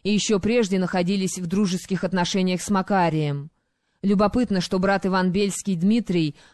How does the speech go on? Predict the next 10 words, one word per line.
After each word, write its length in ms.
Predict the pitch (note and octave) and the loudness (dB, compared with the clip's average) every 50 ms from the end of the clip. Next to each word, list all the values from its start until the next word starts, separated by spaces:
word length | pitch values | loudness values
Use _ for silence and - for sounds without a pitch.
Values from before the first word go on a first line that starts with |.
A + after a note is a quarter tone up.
| _ - | _ 0
по-прежнему 580 | G3+ G3 - G#3 A#3 B3 A3+ G3+ A3 A3 A3 | 0 0 2 2 2 2 2 2 2 4 4
не 160 | A3 A3 G#3+ | 4 2 2
был 160 | F#3+ G3 F#3 E3+ | 2 0 -2 0
тронут 400 | - G3+ A3+ A#3 A#3 A3+ G#3+ - | 0 2 2 4 2 2 0 -2
и 60 | - G3+ | -4 -6
сохранил 480 | - A3+ F#3+ - G3+ F#3+ F#3+ G#3+ A#3 | -4 -4 -4 -2 0 0 2 2 0
свое 320 | A3 - A3+ A3 G#3+ G#3 G3 | 0 0 0 0 2 2 2
место 320 | G3 F#3+ G3 - - A3 | 0 0 -2 -4 -4 -4
в 100 | G3+ F#3+ | -4 -2
Думе. 520 | E3+ F#3 F#3 F3 E3+ E3 D#3+ D#3+ D#3 D#3+ | 0 0 2 2 2 2 0 0 -2 -4